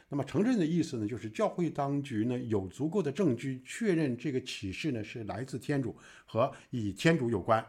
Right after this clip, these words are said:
即便是他通过圣人的时候呢，也是他的根源呢是天主。所以它的合法性或者是它的根源呢被确认，所以这里面有这样的一层含义。那么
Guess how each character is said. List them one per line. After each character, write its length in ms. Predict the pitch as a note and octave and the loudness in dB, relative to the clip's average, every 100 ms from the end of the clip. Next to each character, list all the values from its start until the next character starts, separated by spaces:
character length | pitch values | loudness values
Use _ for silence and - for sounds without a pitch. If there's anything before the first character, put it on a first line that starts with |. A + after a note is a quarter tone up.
| - _ | -10 _
即 100 | F#3+ | 2
便 160 | F#3 E3 | 2 2
是 80 | |
他 80 | D3 | -2
通 200 | D3 F3+ | -4 -2
过 100 | F#3 | 0
圣 220 | E3+ B3 F#3 | 0 2 4
人 120 | G2+ | 2
的 80 | G#2 | -2
时 140 | - | -4
候 160 | G#2+ G2+ | -4 -4
呢， 80 | |
也 140 | G2+ F#2 | -4 -6
是 120 | - | -6
他 120 | A2+ | -8
的 80 | A2+ | -4
根 180 | A#2+ B2+ | 0 2
源 220 | G2+ F#2 | 2 -2
呢 80 | G2+ | -8
是 240 | - G#2 F#2+ | -8 -10 -10
天 300 | - B2 A2+ | 2 4 4
主。 180 | G2 - - - - - | 0 -10 -20 -20 -20 -4
所 120 | D3 | 0
以 100 | A#2+ | 0
它 100 | - | 0
的 80 | D3 | -4
合 200 | - E3 | -4 -6
法 180 | - F2+ | -6 -2
性 220 | E3+ A2+ - | -2 -2 -8
或 120 | - C#3+ | -6 -4
者 80 | |
是 80 | F#2 | -2
它 120 | G2 | -2
的 40 | C3+ | 4
根 200 | D#3+ F#3 | 8 10
源 200 | G#2 F#2+ | 8 2
呢 140 | G2+ - | -4 -2
被 120 | G#2 | -2
确 200 | - E3+ | 0 0
认， 180 | E3 C3+ - - - - | 2 0 -6 -20 -20 -2
所 100 | C3 | 0
以 40 | |
这 100 | - | 4
里 140 | C#3+ G2 | 4 2
面 200 | A2+ D3 - | 0 -4 -6
有 140 | A2 | -2
这 100 | G#2 | 2
样 100 | D#3+ | 4
的 80 | A2 | 4
一 80 | G#2 | 0
层 220 | A2+ G2+ | -2 -6
含 180 | - F#2 | -4 2
义。 200 | C#3 C#3 - _ - | 4 2 -2 _ 0
那 100 | |
么 80 | E3+ | 2